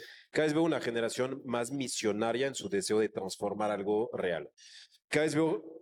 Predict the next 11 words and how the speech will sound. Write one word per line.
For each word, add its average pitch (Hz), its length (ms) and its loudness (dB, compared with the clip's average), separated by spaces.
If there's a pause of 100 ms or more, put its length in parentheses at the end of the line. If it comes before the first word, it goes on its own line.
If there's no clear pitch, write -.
gente 143 640 0 (520)
más 143 360 2
dispuesta 135 920 0 (240)
en 113 200 0
devolver 110 500 4
su 107 120 -2
éxito. 92 520 -8
Hacen 113 420 0
redes 107 360 2
de 101 100 -2
contacto, 95 720 -2